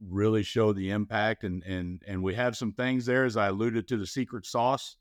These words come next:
that we're not gonna share with you just yet. Uh, just stay tuned to future Al Talk podcast.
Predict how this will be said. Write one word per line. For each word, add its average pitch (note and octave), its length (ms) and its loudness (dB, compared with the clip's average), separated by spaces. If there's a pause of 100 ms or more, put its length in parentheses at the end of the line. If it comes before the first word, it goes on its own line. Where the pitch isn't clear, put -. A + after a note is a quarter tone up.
that B2 100 -2
we're C3 100 0
not C3 160 0
gonna C3 140 0
share C#3+ 280 2
with C#3 200 0
you C#3 80 -8
just C#3+ 260 0
yet. D#3 240 2 (400)
Uh, A2+ 180 2
just G#2+ 260 -2
stay C#3 260 2
tuned C3+ 360 0
to C3 60 0
future B2 440 0
Al A#2 180 4
Talk A#2+ 340 0
podcast. B2 640 0